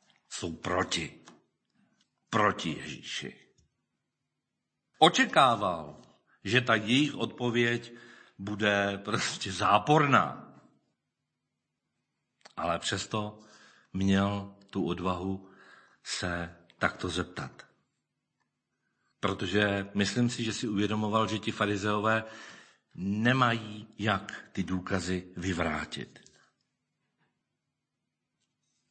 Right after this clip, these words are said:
A tady vidíme a slyšíme svědectví, že dobrý pastýř se vždy dobře stará o svoje ovce.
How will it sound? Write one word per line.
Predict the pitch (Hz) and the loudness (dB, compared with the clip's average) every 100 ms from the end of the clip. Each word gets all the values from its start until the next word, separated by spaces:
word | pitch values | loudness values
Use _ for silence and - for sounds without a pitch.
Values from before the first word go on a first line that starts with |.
| _ - | _ -6
A | |
tady | 95 127 143 | 2 4 4
vidíme | 117 127 135 143 139 - - _ _ _ | 0 0 2 2 0 -12 -20 _ _ _
a | - | -8
slyšíme | - 113 - 131 131 | -8 -6 -4 0 0
svědectví, | 127 127 123 123 - 127 123 120 - - - _ _ - | 0 2 2 0 -4 -4 -2 -2 -6 -20 -20 _ _ -10
že | 98 117 | -2 -2
dobrý | 98 123 147 143 | 0 0 0 0
pastýř | 101 90 - 107 104 104 - - _ _ _ - | 0 0 -8 -8 -6 -6 -8 -10 _ _ _ -10
se | - 110 | 0 0
vždy | 95 92 104 101 101 - - - | 0 2 4 4 0 -12 -20 -12
dobře | 87 117 107 - 98 | 4 4 4 0 -2
stará | - 95 90 82 78 78 - - - _ - | 0 0 0 -2 -6 -10 -18 -20 -20 _ -8
o | 85 | -6
svoje | - 85 80 85 76 73 - _ | -4 -6 -4 -4 -4 -10 -20 _
ovce. | - - - - - | -14 -14 -12 -10 -10